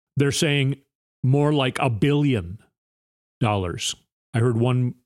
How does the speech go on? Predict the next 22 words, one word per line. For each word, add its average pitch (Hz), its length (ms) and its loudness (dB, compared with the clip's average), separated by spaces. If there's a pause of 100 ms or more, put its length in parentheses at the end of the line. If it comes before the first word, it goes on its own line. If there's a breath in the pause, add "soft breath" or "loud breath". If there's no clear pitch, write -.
(320)
one 135 260 2
woman 113 280 0
who's 110 340 0
a 127 80 0
lawyer 117 400 0
who 110 100 0
really 117 220 0
knows 117 240 -2
how 117 80 -2
this 110 140 -2
stuff - 220 -6
works 120 280 -2 (420 soft breath)
said 120 260 -2
she 160 140 -2
thinks 156 260 -2
it's 143 140 -2
going 135 240 0
to 135 220 -2 (200)
possibly 110 800 -2 (380)
exceed 131 840 -2 (420)
one 151 480 0 (280)
billion 131 640 0